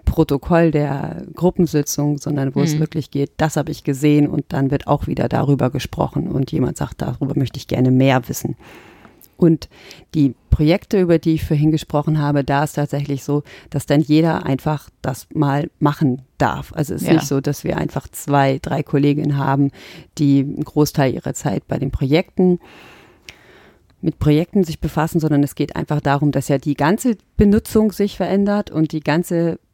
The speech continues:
Speaker 1: Benutzung somit auch sich transformiert und dass einfach jeder dann mal verschiedene Projekte macht und ausprobiert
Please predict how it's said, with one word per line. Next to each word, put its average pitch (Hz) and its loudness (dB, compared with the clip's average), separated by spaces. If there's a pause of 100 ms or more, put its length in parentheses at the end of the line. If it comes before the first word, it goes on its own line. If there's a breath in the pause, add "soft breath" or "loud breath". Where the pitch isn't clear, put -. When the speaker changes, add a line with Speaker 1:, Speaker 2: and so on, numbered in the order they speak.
Speaker 1:
Benutzung 151 2
somit 139 0
auch 139 -4 (160)
sich - -2
transformiert 135 -2
und - -8
dass 139 -6
einfach - -4
jeder 170 2
dann 151 2
mal 143 -2
verschiedene 151 0
Projekte 143 -4 (160)
macht 180 -2
und - -6
ausprobiert 143 -2